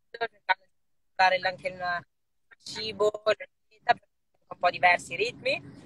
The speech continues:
quindi devi anche un po' ridurre anche questo, ma, eh, non abbiamo dato, diciamo, vivo una grande possibilità che vivo con un'altra, ehm, un'altra fighter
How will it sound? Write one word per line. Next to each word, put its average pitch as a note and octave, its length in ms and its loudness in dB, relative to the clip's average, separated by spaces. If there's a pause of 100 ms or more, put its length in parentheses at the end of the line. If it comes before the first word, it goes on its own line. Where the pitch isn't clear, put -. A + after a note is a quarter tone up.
(120)
quindi F3+ 200 -10
devi F3 180 0
anche F#3 220 0
un F3 100 -18
po' F3+ 100 2
ridurre F#3 500 4 (100)
anche - 280 -20
questo, B3 500 10 (640)
ma, A3+ 380 6
eh, A3 260 -6 (360)
non A#3 100 -20
abbiamo D4+ 360 -4 (120)
dato, - 260 -20
diciamo, - 320 -18
vivo - 160 -16 (460)
una - 20 -
grande - 260 -20
possibilità A#3+ 720 -4
che G#3 400 -10
vivo A#4 280 -12 (220)
con - 220 -20
un'altra, G3+ 960 0 (760)
ehm, D#3+ 720 -18
un'altra G#3 500 -2
fighter G3+ 640 4